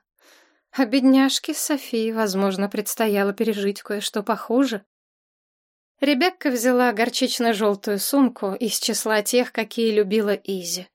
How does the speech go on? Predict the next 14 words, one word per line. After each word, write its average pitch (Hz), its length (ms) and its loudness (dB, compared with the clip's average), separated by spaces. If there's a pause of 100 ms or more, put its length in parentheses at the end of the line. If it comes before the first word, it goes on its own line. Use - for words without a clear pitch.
(460)
Идеально 214 540 2
тебе 220 280 -2
подойдет. 185 580 -2 (920)
«Очень 285 400 4
красивая, 254 760 2 (320)
но 311 460 6
мне 320 320 6
нужна 302 320 6
побольше». 214 800 0 (600)
Изи 254 380 6
с - 100 -2
любовью 226 600 0
погладила 190 680 2
ее. 185 420 -2